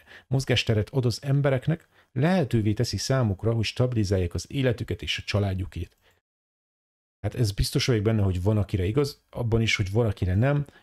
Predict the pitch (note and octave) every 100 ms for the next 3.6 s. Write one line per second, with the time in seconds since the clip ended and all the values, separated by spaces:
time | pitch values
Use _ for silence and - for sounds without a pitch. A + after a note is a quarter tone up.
0 | - - A#2+ B2 A2+ F2+ A#2+ C3 A#2+ A2+
1 | - - G#2 - A2+ A2 G#2+ G#2 A2 A#2
2 | A#2+ A#2 - - G2 - B2+ A2 G2 -
3 | D#3+ A#2+ G#2+ A2+ G2+ -